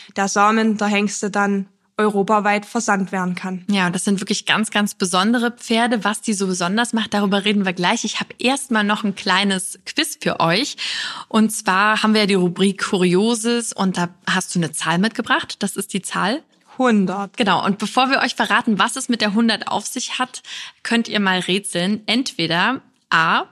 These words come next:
Speaker 2: immer das hundertste Fohlen bekommt hier bei euch im Landgestüt einen ganz, ganz besonderen Preis. B,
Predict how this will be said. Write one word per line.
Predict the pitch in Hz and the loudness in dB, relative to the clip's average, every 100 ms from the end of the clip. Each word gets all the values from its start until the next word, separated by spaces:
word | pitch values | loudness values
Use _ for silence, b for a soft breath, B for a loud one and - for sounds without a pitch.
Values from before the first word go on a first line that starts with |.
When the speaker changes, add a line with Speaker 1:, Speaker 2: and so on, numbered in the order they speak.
| _ _ B B B B _ | _ _ B B B B _
Speaker 2:
immer | 240 269 302 | 2 2 2
das | 254 - | 0 -2
hundertste | 254 247 254 247 226 | 0 2 0 -2 -6
Fohlen | 214 - 208 233 240 | -6 0 2 2 2
bekommt | 202 - 202 208 226 | -2 -4 -2 -2 -2
hier | - 220 254 | -2 0 0
bei | 240 190 180 | 0 -2 0
euch | 180 190 | 0 0
im | 185 | 0
Landgestüt | 175 185 - - 202 - 190 | 0 0 -4 -2 -2 -2 -4
einen | 180 170 | -4 -2
ganz, | 185 185 202 - | -4 -4 -8 -4
ganz | 185 185 | -4 -4
besonderen | - 170 170 175 165 165 | -4 -2 0 0 -2 -6
Preis. | - 156 170 277 - - | -4 0 0 0 -4 -8
B, | 160 202 240 | -2 -2 0